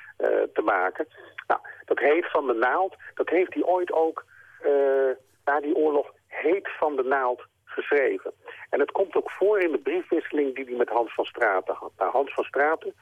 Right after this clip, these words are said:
was een literaire journalist, die overigens zelf een aantal hele mooie boeken heeft, eh, heeft gemaakt.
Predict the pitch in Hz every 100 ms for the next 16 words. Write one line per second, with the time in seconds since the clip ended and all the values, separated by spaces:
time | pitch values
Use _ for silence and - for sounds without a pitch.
0 | - - - - 113 113 123 - 120 110
1 | 104 98 - 104 95 147 - - _ -
2 | - - - - 98 - - 117 - -
3 | 107 110 104 110 127 120 113 107 - -
4 | - 131 - - - 120 - - 120 -
5 | 117 - - 113 120 151